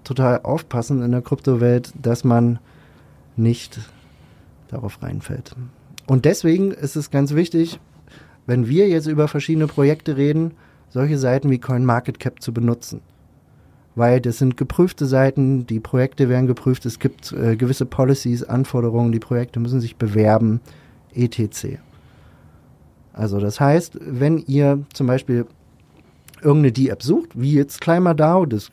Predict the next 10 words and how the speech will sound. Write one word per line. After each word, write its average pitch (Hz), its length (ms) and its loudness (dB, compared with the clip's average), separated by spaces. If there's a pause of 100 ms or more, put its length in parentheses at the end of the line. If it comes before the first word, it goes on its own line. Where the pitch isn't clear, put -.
äh, 139 340 -4
ist 151 120 -8
übrigens 147 340 -2
ein 139 140 -4
Projekt, 123 380 -4
das 113 120 -12
gibt's - 200 -12
immer 151 180 0
noch, 165 240 -4 (880)
ähm, 123 360 0